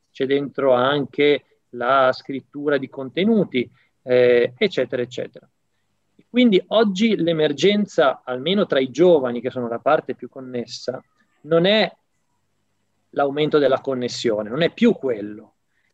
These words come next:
ma è la, eh, l'utilizzo consapevole e produttivo e significativo di questa connessione, eh, evitando, eh, gli effetti collaterali che vanno a colpire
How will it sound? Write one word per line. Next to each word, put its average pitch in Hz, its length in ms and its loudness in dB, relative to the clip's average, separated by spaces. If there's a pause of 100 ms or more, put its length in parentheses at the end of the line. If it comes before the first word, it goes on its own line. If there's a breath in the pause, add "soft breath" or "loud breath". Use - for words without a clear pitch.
(180)
ma 165 220 0
è 226 260 2 (460)
la, 165 400 0
eh, 139 260 -6
l'utilizzo 156 1200 0 (200)
consapevole 190 1200 0
e 156 140 -2
produttivo 160 920 0
e 160 60 4
significativo 165 880 0
di 120 100 -2
questa 120 300 -8
connessione, - 720 -14 (1200)
eh, 127 560 2
evitando, 190 920 0
eh, 127 380 -2 (140)
gli 165 140 0
effetti 185 400 0
collaterali 196 640 2
che 185 80 0
vanno 151 240 0
a 127 60 -2
colpire 175 760 0